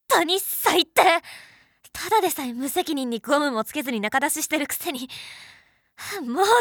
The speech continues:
限界。これ以上私に触れてみろ。私がどうなろうと、必ずあんたも道連れにしてやるから。電話出るから、さっさとチェックアウト済ませてきて。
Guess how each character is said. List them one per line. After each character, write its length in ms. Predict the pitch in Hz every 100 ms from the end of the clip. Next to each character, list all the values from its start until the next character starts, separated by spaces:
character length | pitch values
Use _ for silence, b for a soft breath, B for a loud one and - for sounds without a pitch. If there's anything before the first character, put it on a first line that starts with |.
| -
限 300 | - 294 330
界。 340 | - 320 330 B B B -
こ 200 | - 302 240
れ 140 | 320
以 60 | 294
上 180 | 311
私 320 | 208 - 311 294
に 60 |
触 140 | 294 311
れ 80 |
て 100 | 339
み 100 | 392
ろ。 120 | 381 - B B B B B 220
私 320 | - 285 294
が 100 | -
ど 200 | - 320
う 40 |
な 100 | 349
ろ 100 | 311
う 40 | -
と、 120 | 240
必 80 | B B B - 415
ず 40 |
あ 400 | 359 415 453 440
ん 60 | 440
た 100 | 330
も 100 | 240
道 120 | 269
連 140 | 392 359
れ 160 | 403
に 60 | 415
し 80 | 494
て 140 | 453
や 80 | 330
る 80 | 554
か 120 | 277
ら。 160 | - 381 B B B B B - - - - - - - - _ _ _ _ B B B B B B B B B B B 1077 1077 - - - - - - 220
電 120 | 269
話 120 | 330 311
出 120 | 330
る 100 | 320
か 100 | 214
ら、 200 | 196 - _ _ _ _ _ _
さ 240 | - - 294
っ 40 |
さ 200 | 330 311
と 100 | 214
チ 140 | -
ェ 40 | 294
ッ 40 |
ク 120 | 311
ア 40 | 320
ウ 40 |
ト 100 | 247
済 160 | - 269
ま 100 | 339
せ 120 | 370
て 120 | 220
き 80 |
て。 80 | -